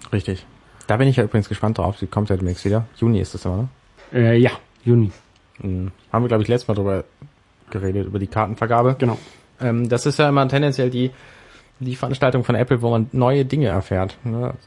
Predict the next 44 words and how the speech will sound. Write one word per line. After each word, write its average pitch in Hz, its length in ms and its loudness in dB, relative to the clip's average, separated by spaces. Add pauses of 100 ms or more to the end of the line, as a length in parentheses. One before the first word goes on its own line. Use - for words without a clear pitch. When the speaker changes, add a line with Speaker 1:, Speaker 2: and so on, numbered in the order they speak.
Speaker 1:
Da 107 220 -6
wird 117 160 -6
ja, 110 320 2 (420)
ich - 140 -14
glaube, 117 180 0
das 104 140 -2
iPhone 127 340 0
wurde 143 180 2
auf 143 140 -2
einer 139 160 0
vorgestellt. 135 460 -2
Damals 117 200 -2
war 113 60 -2
das 110 120 -4
noch 107 100 -4
im 107 60 -4
Januar. 131 280 -4 (160)
Speaker 2:
Mm, 143 300 4
nein. 165 280 2 (440)
Das 120 180 -6
iPhone 156 380 0
wurde 135 400 0
vorher 143 260 0
vorgestellt. 117 440 -4
Es 117 120 -6
wurde 135 180 4
im 131 100 2
Januar 139 200 4
vorgestellt, 156 340 -4
ist 120 60 -6
richtig, 143 300 -6 (120)
aber 131 180 -2
nicht 131 120 2
auf 120 80 -4
einer 120 140 2
W 117 120 2
W 110 80 -2
D 107 100 -10
C. 98 220 -8 (260)
Speaker 1:
Ah, 95 200 -6 (120)
okay. 101 240 -12 (540)
Speaker 2:
Es 113 120 0
wurde 131 180 2
vorgestellt, 131 600 2